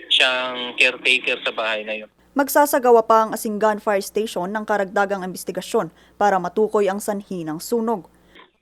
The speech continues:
Speaker 1: Lagi po tayong alerto sa paligid natin. Kung may mga naamoy na po tayong amoy usok or mga naririnig na parang nasusunog, ay alertuhin po natin yung mga sarili natin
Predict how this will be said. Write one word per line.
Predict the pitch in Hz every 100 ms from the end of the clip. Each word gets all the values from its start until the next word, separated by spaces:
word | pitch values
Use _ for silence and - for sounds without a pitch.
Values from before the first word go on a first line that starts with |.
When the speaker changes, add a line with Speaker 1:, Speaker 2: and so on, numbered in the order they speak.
| _
Speaker 1:
Lagi | 110 113 120
po | - 123
tayong | 123 120 123 120 120 120 120 120 135
alerto | 127 120 120 139 131
sa | 123 120
paligid | 120 117 117 113 117 135
natin. | 165 156 117 104 104
Kung | 123 123
may | 123
mga | 123 123
naamoy | 123 123 120 123 127
na | 127
po | - 127
tayong | 123 123 123 127 123 123
amoy | 120 127
usok | 147 185 - - 165 -
or | 117 113 110
mga | 110 117 113
naririnig | 120 127 123 131 143 135
na | 120 120
parang | 123 120 123
nasusunog, | 120 - - 165 156 143 139
ay | 135 135 135 135 135 135 135 131 - - - 131
alertuhin | 139 151 151 156 151
po | 151 147
natin | 143 139 156 151
yung | 139
mga | 139 135 135 135 135
sarili | - 135 135 127 131
natin | 123 123 151 143